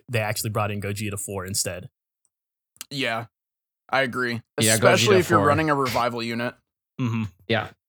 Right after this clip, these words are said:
Speaker 3: Yeah, I mean, Gogeta four got scary now with the new equip. It's also
Speaker 1: Oh,
Speaker 3: so
Speaker 1: yeah,
Speaker 3: funny
Speaker 1: dude.
Speaker 3: how he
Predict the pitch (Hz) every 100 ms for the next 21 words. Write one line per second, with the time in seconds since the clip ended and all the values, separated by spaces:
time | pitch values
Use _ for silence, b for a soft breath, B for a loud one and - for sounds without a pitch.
0 | _ _ _ - 131 135 156 156 139 165
1 | 160 156 123 117 - 123 107 107 98 98
2 | 92 - - 113 113 113 107 113 101 -
3 | _ _ _ _ _ _ _ - 196 269
4 | 120 185 165 143 156 131 113